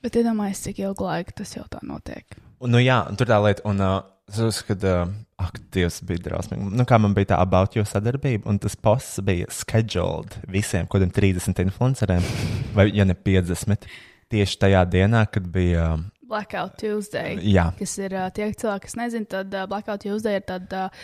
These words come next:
Speaker 1: sociālo mediju, man liekas, tāda akcija, kurā izvēlās cilvēku neko ne-, nelikt no sava satura, bet ielikt, ā, var teikt, tādu tukšu,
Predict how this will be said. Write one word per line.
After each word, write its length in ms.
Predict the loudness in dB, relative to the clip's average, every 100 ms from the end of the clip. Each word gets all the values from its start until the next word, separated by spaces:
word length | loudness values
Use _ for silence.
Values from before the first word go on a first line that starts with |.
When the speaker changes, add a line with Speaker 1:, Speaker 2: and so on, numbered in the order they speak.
| -20 -12
Speaker 1:
sociālo 360 | -8 -2 0 0
mediju, 320 | -2 -2 -2
man 180 | -2 -4
liekas, 300 | -6 -8 -12
tāda 220 | -8 -6 -4 -4
akcija, 480 | -6 -6 -4 -4
kurā 880 | -6 -10 -6 -4 -4 -4 -4 -8 -10 -12 -8
izvēlās 460 | -4 -2 -2 -4
cilvēku 340 | -4 -4 -4 -6
neko 180 | -8 -6
ne-, 220 | -6 -6 -6
nelikt 560 | -6 -2 0 -2 -4
no 120 | -8 -6
sava 280 | -2 -2 0
satura, 420 | -2 -2 -2 -4
bet 100 | -4
ielikt, 360 | -4 -4 -6 -6
ā, 180 | -4
var 120 | -4 -4
teikt, 260 | -6 -6
tādu 160 | -8 2
tukšu, 420 | 2 2 -4 -6